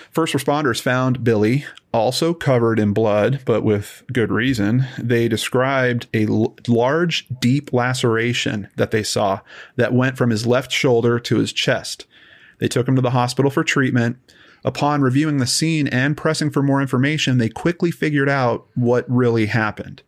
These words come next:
Helen had run out of beer. So she sends Billy out to get some earlier that night. However, that night would be Christmas Eve. So he walks to their local store, but it's closed.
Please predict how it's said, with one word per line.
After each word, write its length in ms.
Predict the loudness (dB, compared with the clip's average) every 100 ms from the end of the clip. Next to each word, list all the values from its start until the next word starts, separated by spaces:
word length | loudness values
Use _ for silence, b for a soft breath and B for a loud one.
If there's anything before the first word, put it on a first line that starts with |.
| B B B B B
Helen 680 | -6 -2 0 0 0 -2 -6 _ _ _ _ _ _ _ _
had 380 | -4 0 0 2
run 240 | 0 2
out 140 | 2 0
of 140 | 0
beer. 360 | 0 0 -2 -8 _ _ _ _ _ _ _ -16
So 240 | -4 0 0
she 180 | 0
sends 320 | 0 0 -2 0
Billy 380 | 0 2 2
out 200 | 0 -4 -2
to 80 |
get 240 | -2 -2 -2
some 260 | -2 0
earlier 360 | 2 2 2 2
that 200 | 0 0
night. 320 | 0 -2 -4 -4
However, 640 | 0 0 2 0 -2 -4 _ _ _ _ _ _
that 320 | -2 -2 -2 0
night 400 | 0 0 -2 0
would 140 | 0
be 120 | 0
Christmas 440 | 0 -4 0 -2 0
Eve. 420 | 0 0 -6 -18 _ _ _ _ _ _ _
So 560 | -4 0 4 4 4 2
he 140 | 2
walks 300 | 2 0 -2
to 60 | 0
their 160 | 2
local 260 | 2 2 0
store, 340 | -2 0 2 2
but 120 | 0
it's 120 | -2
closed. 600 | -4 0 2 2 0 -4